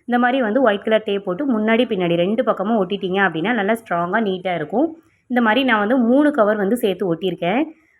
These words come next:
ரெண்டு கவர் வந்து ஒரே சைஸ்ல இருந்துச்சு, இன்னொரு கவர் வந்து கொஞ்சம் சின்ன சைஸா இருந்துச்சு. இந்த மாதிரி மூணு கவர் போட்டு ஒட்டிட்டு, இந்த மாதிரி நீங்க பாத்திரம் அடுக்கி வைக்கிற ஷெல்ஃப்ல கூட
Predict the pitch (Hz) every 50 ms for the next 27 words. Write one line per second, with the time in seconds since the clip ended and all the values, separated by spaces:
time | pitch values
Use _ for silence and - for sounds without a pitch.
0 | _ - 220 220 214 220 254 269 269 269 262 269 254 240 269 262 214 202 214 240
1 | 226 214 208 196 214 196 185 196 226 - 320 285 240 226 220 208 - 208 202 202
2 | 208 262 262 233 202 202 208 - - 214 208 220 214 214 185 180 185 185 175 175
3 | 160 160 165 165 - 226 262 262 226 185 180 196 247 233 226 226 240 240 240 214
4 | 196 214 214 - 208 196 185 175 175 170 165 - 214 190 170 165 180 240 294 285
5 | - _ _ _ _ _ - 262 247 247 269 285 285 277 254 240 240 226 208 214
6 | 254 262 285 269 247 233 226 226 220 214 208 208 208 208 - - 196 196 208 -
7 | 240 226 220 220 - 190 185